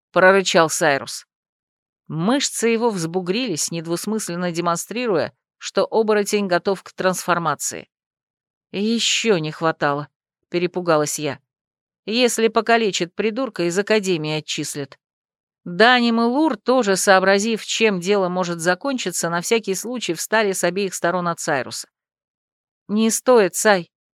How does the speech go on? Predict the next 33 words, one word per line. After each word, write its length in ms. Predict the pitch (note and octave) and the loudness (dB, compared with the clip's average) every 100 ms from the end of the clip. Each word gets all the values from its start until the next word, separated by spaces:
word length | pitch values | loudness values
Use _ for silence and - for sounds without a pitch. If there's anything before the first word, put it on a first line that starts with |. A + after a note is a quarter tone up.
| _ _ _ - | _ _ _ 2
поспешно 600 | F#3+ - A#3 A3 F#3+ F3+ | 2 4 2 2 2 2
одернула 480 | F3 G#3+ F#3 F3 | 4 2 2 0
я 180 | F3 F3 | 2 0
друга, 300 | F3 B3+ G3+ | 0 0 0
переводя 500 | F#3 F3+ F3 F3+ G3 | 0 0 2 2 2
внимание 480 | F3+ F3+ F3+ E3+ E3+ | 0 -2 -2 -2 -4
на 100 | E3+ | -6
себя. 400 | - F3 E3 - _ _ _ _ _ _ - | -6 -4 -4 -6 _ _ _ _ _ _ -10
"Галитар 540 | A#3 C4+ C4+ C4 C#4 | 0 2 2 4 4
просто 420 | B3+ B3 B3 B3+ A#3+ | 4 0 0 -2 -2
изводится, 560 | A#3 D4 E3+ - E3 - _ _ - | -2 -4 -4 -8 -10 -14 _ _ -16
что 280 | - G#3 G3+ | -2 0 2
скоро 340 | - G#3+ G#3 | 2 4 4
в 80 | F#3+ | 2
их 100 | F#3 | 2
компании 640 | F3 E3+ - C4+ C4+ B3 | 2 2 2 2 2 0
не 140 | A3+ F#3+ | -2 -2
останется 680 | E3+ - G#3 F#3+ F#3 - A3 | -4 0 0 0 -2 -2 -2
никого, 840 | A#3+ G4 F#4 B3+ B3 F3 F3 E3 - _ _ _ | -2 -4 -2 2 2 2 0 0 -4 _ _ _
кто 220 | - A3+ | 0 2
преклонялся 720 | G#3 G3+ F3 E3 G#3+ A#3+ - | 4 2 2 2 2 0 -2
бы 120 | F#3 F3+ | -2 0
перед 280 | F#3 F3+ | 0 0
двумя 360 | E3 F3+ F#3 F3 | 0 -2 0 0
выскочками, 760 | D3 D#3+ D#3+ F3+ F3 C#4 C#4+ D4+ _ _ _ _ | -2 -4 -4 -6 -6 -4 -6 -8 _ _ _ _
родители 580 | A3 A#3+ G#3 A3 B3 A#3+ | 4 4 4 0 0 0
которых 420 | A#3 A#3+ B3+ B3+ | 2 2 0 0
пытаются 520 | - G3 E3+ E3+ - | -4 0 0 0 -2
купить 380 | F#3 F3+ F#3+ F3+ | -4 -4 -4 -6
место 400 | E3+ E3+ D#3+ G3+ | -4 -4 -2 -4
в 60 | G3 | 0
нормальном 520 | F3 F3 F3 F3+ F#3 | 0 0 -2 -2 -4
обществе". 580 | C4+ C#4 - - B2+ | -4 -4 -6 -8 -10